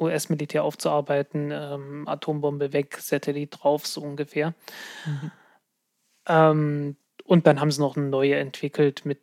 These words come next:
Speaker 1: Flügeln, die Pegasus-Rakete, die jetzt aber auch wohl den letzten, den letzten Flug, ähm, gemacht hat,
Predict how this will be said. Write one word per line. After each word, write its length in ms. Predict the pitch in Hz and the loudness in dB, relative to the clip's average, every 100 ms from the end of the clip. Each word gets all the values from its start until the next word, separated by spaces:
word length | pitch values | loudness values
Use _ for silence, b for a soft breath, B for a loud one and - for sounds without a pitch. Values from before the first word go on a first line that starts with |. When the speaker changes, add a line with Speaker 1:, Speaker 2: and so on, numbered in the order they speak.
| - | -10
Speaker 1:
Flügeln, 540 | - - 147 147 147 143 | -12 -6 -2 2 2 2
die 80 | 143 | -4
Pegasus-Rakete, 1120 | - 147 143 139 - 143 - 147 139 147 139 | -2 0 0 -2 -4 -4 0 0 4 2 2
die 500 | - 143 143 139 139 | -4 -8 -8 -6 -4
jetzt 400 | 135 - - - | -4 -4 -8 -6
aber 240 | 143 143 | -4 -2
auch 180 | 143 139 - | -2 -2 -2
wohl 120 | 135 | -2
den 160 | 143 | -2
letzten, 420 | 135 135 - 151 139 - - _ | -6 -6 -6 -6 -6 -8 -10 _
den 100 | 139 | 0
letzten 300 | 147 - - | 2 2 0
Flug, 300 | 156 180 170 - | 4 2 2 2
ähm, 640 | 165 147 147 147 160 180 | 4 4 2 -2 -6 -6
gemacht 480 | 156 151 147 - - | 0 2 2 -2 0
hat, 420 | 147 - - - | 0 0 -10 -10